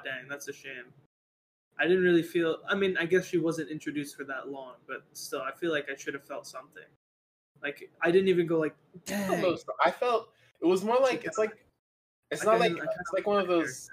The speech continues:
Speaker 1: character.
Speaker 2: deaths in anime or manga where it's like, it's not really, it's not really sad, but it's more like a shock value because, like,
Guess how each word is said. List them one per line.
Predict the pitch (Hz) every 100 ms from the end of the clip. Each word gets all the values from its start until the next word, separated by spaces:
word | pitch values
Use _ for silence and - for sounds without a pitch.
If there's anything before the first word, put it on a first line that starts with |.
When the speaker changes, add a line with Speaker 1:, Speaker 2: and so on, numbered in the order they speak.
| -
Speaker 1:
character. |
Speaker 2:
deaths | 135 147 - - -
in | 123
anime | 117 120 123 120 117
or | 107 104
manga | 107 110 107 107
where | 104
it's | 104
like, | 107
it's | 107 -
not | 123 139
really, | 135 123 - _ _ _ _
it's | -
not | 131 123
really | 104
sad, | 101 - 98 110 135 131
but |
it's | -
more | 117
like | 107 -
a | -
shock | - - 95 104 - 120
value | 120 131 147
because, | 131 113 101
like, | 95